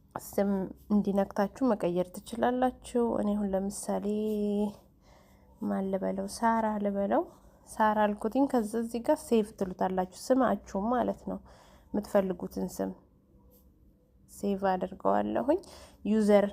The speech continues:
ኔም፣ እ፣ ዩዘር ኔም ያው ያስገባነው የኢሜይል ስም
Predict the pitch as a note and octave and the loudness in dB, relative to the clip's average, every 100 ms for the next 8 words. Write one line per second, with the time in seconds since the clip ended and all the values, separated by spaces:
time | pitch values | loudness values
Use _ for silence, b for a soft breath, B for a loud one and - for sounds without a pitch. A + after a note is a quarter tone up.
0 | G3+ G3+ G#3+ B3+ D4 - - _ _ _ | -4 -2 2 2 0 -4 -14 _ _ _
1 | - G3+ F#3+ F#3+ F#3 F#3 B B B B | -6 -4 -2 -4 -4 -6 B B B B
2 | B _ _ _ - B B B B A#3 | B _ _ _ -20 B B B B 2
3 | A#3 A3+ A3+ C#4+ C#4+ B3 G#3+ G#3+ G#3+ G#3 | 6 6 6 6 6 4 4 2 2 -4
4 | G3+ G#3 G#3 G3 G3 G3 G3 G3 G3+ - | 2 2 2 0 0 0 -2 -4 -4 -4
5 | G3 | -2